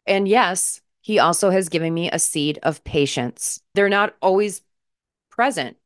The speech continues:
but it's around a lot more than when I first started. It's been a growing process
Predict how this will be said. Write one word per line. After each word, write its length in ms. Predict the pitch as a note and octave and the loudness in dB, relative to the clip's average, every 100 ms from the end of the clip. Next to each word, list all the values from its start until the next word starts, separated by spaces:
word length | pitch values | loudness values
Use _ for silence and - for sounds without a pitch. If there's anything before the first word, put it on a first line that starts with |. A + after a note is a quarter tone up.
| - | 0
but 220 | G3+ G3 - | 4 4 2
it's 180 | G3+ | 2
around 460 | A3 F#3 F#3+ G3+ G3+ | 4 4 2 2 4
a 60 | E3+ | 2
lot 300 | F3+ F3+ F3+ | 4 2 0
more 280 | F3+ F#3+ | -2 -2
than 120 | F3 E3+ | -2 -4
when 140 | E3+ | -4
I 120 | E3 | -6
first 340 | D#3+ F3 D#3+ - | -4 -4 -4 -4
started. 420 | - D#3+ D3+ C3 | 2 2 4 0
It's 160 | D#3 | -2
been 160 | - F3 | -2 0
a 80 | E3 | 0
growing 320 | E3+ E3+ E3 | 2 2 2
process 540 | - D#3+ D#3 - D#3 | 0 -2 0 -2 -4